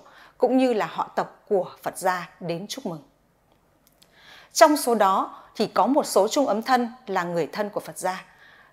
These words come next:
kêu gọi Phật gia đừng trở về Phật giới. Khi hành lễ xong, vị đại diện Đức Phật Thích Ca Mâu Ni đưa trung ấm thân có hạt công đức vô lượng này ra tầng bình lưu trái đất để trình diện với Đức Phật Thích Ca Mâu Ni.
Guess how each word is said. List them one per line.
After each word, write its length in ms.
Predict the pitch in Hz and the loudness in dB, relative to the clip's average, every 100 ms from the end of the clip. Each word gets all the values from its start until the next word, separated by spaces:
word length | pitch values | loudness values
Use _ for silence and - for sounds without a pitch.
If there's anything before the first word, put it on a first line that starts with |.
| _ | _
kêu 220 | 294 285 | 6 6
gọi 160 | 247 208 | 6 0
Phật 180 | - 165 | -2 -8
gia 360 | 175 208 208 - _ | -4 -4 -4 -14 _
đừng 280 | 226 226 180 | 4 4 4
trở 160 | 170 170 | -8 -10
về 140 | 156 147 | -12 -14
Phật 120 | 151 | -14
giới. 220 | - 151 165 _ _ _ _ _ _ _ _ _ _ _ _ - - _ | -8 -8 -8 _ _ _ _ _ _ _ _ _ _ _ _ -20 -20 _
Khi 200 | - 311 | 0 2
hành 240 | 269 185 | 2 2
lễ 160 | 180 190 | 4 2
xong, 300 | - 254 247 - - - | 4 2 0 -6 -20 -16
vị 460 | - 185 240 - - - - | -4 2 2 0 -10 -18 -4
đại 260 | 214 208 | -2 0
diện 260 | 180 226 - - - _ _ _ _ _ | -2 2 2 2 -16 _ _ _ _ _
Đức 160 | - - | -4 -2
Phật 120 | 247 | -6
Thích 100 | 277 269 | -6 -4
Ca 100 | 214 | -2
Mâu 180 | 208 202 | 0 -2
Ni 240 | 208 208 202 - - | -2 -4 -8 -20 -2
đưa 240 | 226 294 | 2 2
trung 220 | 285 285 | 2 0
ấm 220 | 269 185 226 | 0 -2 -2
thân 300 | 254 233 233 | -4 -4 -2
có 140 | 190 | -2
hạt 240 | 214 226 - | -2 -6 -6
công 160 | 226 | -4
đức 160 | 226 294 | -4 -6
vô 120 | 208 | -6
lượng 260 | 185 180 165 | -2 -4 -4
này 180 | 160 156 _ _ - | -8 -10 _ _ -10
ra 380 | 202 285 269 262 | 0 2 2 0
tầng 180 | 190 170 | -2 -2
bình 200 | 165 170 | -6 -4
lưu 140 | 214 | -4
trái 200 | 202 170 | -4 -8
đất 140 | 190 269 _ _ _ _ _ _ | -10 -12 _ _ _ _ _ _
để 200 | 202 202 - | 4 4 4
trình 260 | 247 190 | 0 0
diện 340 | 165 214 - 151 | 4 2 2 -4
với 180 | 175 | -2
Đức 180 | 220 330 | -2 -4
Phật 140 | - - | -6 -8
Thích 100 | 262 | -4
Ca 100 | 220 | -4
Mâu 180 | 202 196 | -4 -6
Ni. 260 | 196 202 | -6 -6